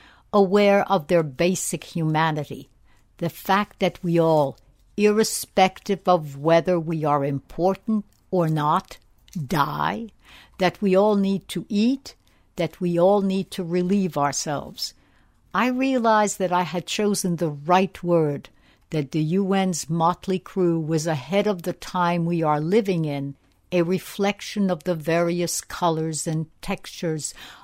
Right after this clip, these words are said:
of the outward skin and hair that we all exhibit to each other and that we hide from each other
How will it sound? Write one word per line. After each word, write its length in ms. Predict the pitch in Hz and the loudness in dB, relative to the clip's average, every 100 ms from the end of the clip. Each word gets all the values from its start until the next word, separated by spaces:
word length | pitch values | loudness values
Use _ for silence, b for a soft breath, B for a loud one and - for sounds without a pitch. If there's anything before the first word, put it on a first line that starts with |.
| B | B
of 180 | 190 165 | 0 0
the 180 | 196 185 - | -4 -4 -2
outward 600 | 202 202 - - 190 170 | 0 0 -4 -6 -4 -4
skin 720 | - - - 196 165 143 143 _ - | -4 -4 -2 0 0 -4 -10 _ -6
and 200 | 170 160 | -2 -2
hair 520 | - 185 180 160 - - B B B | -4 -2 -2 -2 -6 -14 B B B
that 220 | - 175 | -6 -4
we 320 | 180 175 190 233 _ | -2 -2 -2 -4 _
all 540 | 202 196 190 190 190 b b - | 2 4 4 2 -2 b b -2
exhibit 800 | 190 - - 202 190 160 - - _ - | -2 0 0 2 2 0 -6 -18 _ -8
to 180 | 208 | -4
each 280 | 180 160 - | -4 -4 -2
other 320 | 165 143 143 - - | -2 -2 -8 -12 -4
and 180 | 175 | -2
that 260 | 170 170 - | 0 -2 -2
we 140 | 185 | -4
hide 680 | 156 123 175 185 185 190 190 | -4 -2 4 6 6 4 2
from 320 | - - 180 | -2 0 0
each 300 | 175 175 - | 0 -4 -2
other 340 | 170 160 165 | 2 2 0